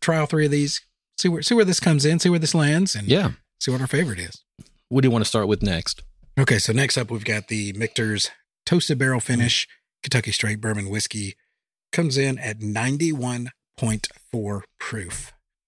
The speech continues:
Speaker 1: Uh, this says, "We are proud to offer the special release of our Toasted Barrel Finish Kentucky Straight Bourbon. Have, after full maturation in a hand-selected charred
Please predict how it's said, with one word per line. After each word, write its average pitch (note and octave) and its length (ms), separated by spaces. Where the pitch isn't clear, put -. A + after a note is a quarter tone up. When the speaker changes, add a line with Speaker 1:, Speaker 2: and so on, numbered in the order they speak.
Speaker 1:
Uh, A2+ 200
this A2+ 100
says, A#2+ 180
"We E3+ 120
are D3 60
proud E3+ 280
to C#3+ 80
offer D#3 300
the C3 100
special - 400
release G#2 280
of - 40
our G2+ 100
Toasted E3 360
Barrel C#3 200
Finish C3 320
Kentucky G3 360
Straight E3+ 280
Bourbon. B2+ 340
Have, A2+ 460
after D#3+ 320
full F3 540
maturation B2+ 840
in A2+ 60
a G#2+ 40
hand-selected D3 540
charred D3+ 380